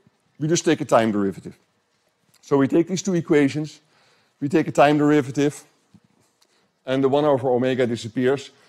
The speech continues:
So instead of the displacement, we now measure velocity. And the Green's function that we're getting is the velocity Green's function, not the, not the displacement Green's function.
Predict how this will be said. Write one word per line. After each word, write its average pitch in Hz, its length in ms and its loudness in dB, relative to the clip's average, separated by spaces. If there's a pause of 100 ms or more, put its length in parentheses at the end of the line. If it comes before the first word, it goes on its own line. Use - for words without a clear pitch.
(140)
So 170 200 2
instead 170 360 2
of 131 80 2
the 131 80 -8
displacement, 139 720 0
we 143 80 -2
now 131 140 2
measure 123 280 -2
velocity. 139 640 -2 (2000)
And 139 120 0
the 135 80 2
Green's 156 300 2
function 156 360 -2
that 135 120 -2
we're 135 80 -2
getting 120 300 2
is 117 100 -4
the 123 100 -10
velocity 120 460 0
Green's 98 340 -6
function, 101 420 -12
not 110 120 -2
the, 120 160 -10
not 113 320 -4
the 104 260 0 (480)
displacement 110 540 -2
Green's 92 260 -6
function. - 300 -18